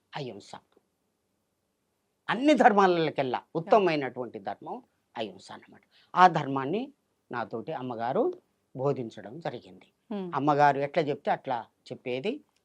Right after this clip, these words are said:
Speaker 2: ఓకే.
Speaker 1: ప్రవచనాలు ఇచ్చేది, కాలజ్ఞానం చదివి చెప్పేది. దీంట్లో ఇట్లా ఉన్నదని భక్తులకు అందరికీ కూడా ముప్పై నలభై ఏండ్లు ఆ విధంగా చెప్పి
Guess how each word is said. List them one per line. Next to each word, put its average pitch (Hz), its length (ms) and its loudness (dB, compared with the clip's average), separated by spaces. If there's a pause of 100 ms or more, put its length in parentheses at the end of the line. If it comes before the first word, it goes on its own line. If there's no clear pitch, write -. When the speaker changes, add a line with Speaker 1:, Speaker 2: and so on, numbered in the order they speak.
Speaker 2:
ఓకే. 190 60 -6
Speaker 1:
ప్రవచనాలు 123 540 -6
ఇచ్చేది, 185 480 0 (240)
కాలజ్ఞానం 117 540 -4
చదివి 143 320 -4
చెప్పేది. 196 600 -2 (260)
దీంట్లో 156 280 0
ఇట్లా 147 220 -2
ఉన్నదని 151 400 -2
భక్తులకు 139 480 -6
అందరికీ 120 320 -6
కూడా 156 240 -2 (300)
ముప్పై 175 360 2
నలభై 131 360 -2
ఏండ్లు 170 440 2 (760)
ఆ 147 60 4
విధంగా 123 360 -2
చెప్పి 247 500 -4